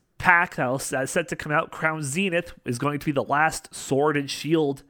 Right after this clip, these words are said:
T C G pack, and that is set for January twentieth, uh, uh, for release date. And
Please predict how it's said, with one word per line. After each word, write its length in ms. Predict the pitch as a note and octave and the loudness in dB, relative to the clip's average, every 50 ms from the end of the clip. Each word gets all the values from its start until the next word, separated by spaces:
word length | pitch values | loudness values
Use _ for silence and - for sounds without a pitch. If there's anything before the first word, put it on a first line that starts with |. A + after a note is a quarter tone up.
| _ _ | _ _
T 160 | - - E3+ | -10 -8 -6
C 160 | D3+ - D3+ C3 | -4 -4 -4 -4
G 180 | A#2+ C#3 D3+ | -4 -8 -8
pack, 400 | - - A2+ G#2+ B2 - - - - - - - - - - | -4 -2 -2 -2 -2 -4 -8 -18 -20 -20 -20 -20 -20 -12 -10
and 140 | - A#2+ | -6 0
that 160 | C3+ E3 F3 F3+ | 2 2 2 2
is 80 | E3+ | 0
set 260 | - - F#3 - - | -2 -4 -4 -4 -4
for 300 | - D3 C#3 C3+ C3 B2 | -6 -4 -4 -4 -4 -6
January 680 | A2+ G#2+ A2+ B2 C#3 D#3 F3+ G3+ G#3 G3 G#3 F#3+ F#3+ F#3+ | -8 -8 -4 2 2 2 2 2 0 -2 -2 -2 -2 -4
twentieth, 760 | - - - - - F3+ F#3 G3+ F#3+ D#3 G2+ F2+ - - - _ - - - - - - - - _ _ - | -6 -8 -14 -4 -2 -2 -2 -2 -4 -8 -8 -8 -12 -18 -20 _ -20 -20 -20 -20 -20 -20 -20 -20 _ _ -4
uh, 220 | A2 G#2+ G2+ F#2+ - - _ _ | -4 -2 -2 -4 -8 -10 _ _
uh, 120 | - A#2+ A2+ G#2 | -6 -6 -6 -6
for 400 | - - - C3 A#2+ A#2 A2 - - | -10 -8 -4 -4 -2 -2 -4 -6 -8
release 500 | - A#2+ A#2+ A2+ A2+ A#2 A2 - - - | -8 -8 -6 -6 -6 -6 -6 -6 -8 -6
date. 460 | - B2+ A#2+ - F3 - - - - _ - - - - _ _ _ | -6 -6 -6 -6 -8 -10 -14 -16 -16 _ -20 -20 -20 -20 _ _ _
And 500 | B2+ B2 B2 B2 B2 B2 B2+ B2+ B2+ | -2 0 0 0 -2 -4 -6 -8 -10